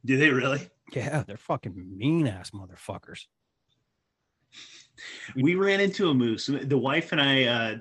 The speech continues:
Speaker 1: so this was, like, three years ago. Yeah, three years ago. We took a, this was on our, our anni-, not our anniversary, what the hell do you call that? Our honeymoon. So
Speaker 2: Mm-hmm.
Speaker 1: we went backpacking from, well, we started on the Oregon coast, and then, like,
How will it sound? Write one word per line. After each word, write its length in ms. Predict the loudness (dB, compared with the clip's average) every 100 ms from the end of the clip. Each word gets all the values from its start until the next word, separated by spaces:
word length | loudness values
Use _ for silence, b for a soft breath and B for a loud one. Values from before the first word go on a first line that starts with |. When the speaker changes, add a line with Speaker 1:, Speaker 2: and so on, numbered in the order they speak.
| -12 -14
Speaker 1:
so 180 | -10 -6
this 220 | -2 -2 -4
was, 140 | -10
like, 160 | -12 -16
three 320 | -14 -6 -6
years 340 | -4 -4 -4
ago. 300 | -6 -8 -10 -6
Yeah, 280 | -2 -2 -2
three 260 | -6 -2
years 220 | 0 -2
ago. 220 | -4 -8 -10 B B -8
We 100 | -8
took 280 | -4 -6 -4
a, 460 | -6 -8 -10 -12 -14 -12
this 260 | -4 -2 0
was 100 | 0
on 140 | 0
our, 160 | -2 -8 -6
our 180 | -4
anni-, 200 | -2 -2
not 680 | -2 -4 -20 _ _ _ _ _
our 80 | -20
anniversary, 440 | -20 -20 -20 -16 -14
what 80 | -8
the 60 |
hell 40 | -8
do 40 |
you 60 | -6
call 160 | -8
that? 160 | -12 -14 -10
Our 80 | -2
honeymoon. 420 | 0 0 -2 -12 B B B
So 200 | 2 6
Speaker 2:
Mm-hmm. 100 | 8
Speaker 1:
we 140 | 8
went 240 | 8 4 2
backpacking 680 | -2 -2 0 -2 -2 -10 -10
from, 420 | -12 -12 -12 -18 -8
well, 120 | -2
we 120 | 0
started 560 | 0 0 0 0 -2 -6 -10
on 80 | -10
the 60 |
Oregon 340 | -8 -8 -8 -12
coast, 340 | -12 -12 -12 -14
and 100 | -16
then, 120 | -14
like, 180 | -14